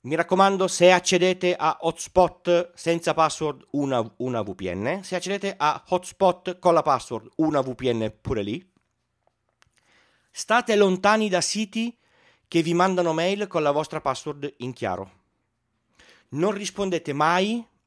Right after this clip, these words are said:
a mail che chiedono la vostra password, nessuno mai vi chiederà la password.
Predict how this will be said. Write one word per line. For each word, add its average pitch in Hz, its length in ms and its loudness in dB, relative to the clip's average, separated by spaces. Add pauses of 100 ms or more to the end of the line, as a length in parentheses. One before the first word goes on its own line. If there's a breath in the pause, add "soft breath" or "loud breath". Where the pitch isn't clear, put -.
(120)
a 139 100 0
mail 175 580 -2
che - 360 -10
chiedono 175 560 2
la 160 100 2
vostra 127 340 -2
password, 107 520 -8
nessuno 147 580 -4
mai 175 240 -2
vi 156 140 -14
chiederà 135 480 -2
la 123 140 -2
password. 98 640 -14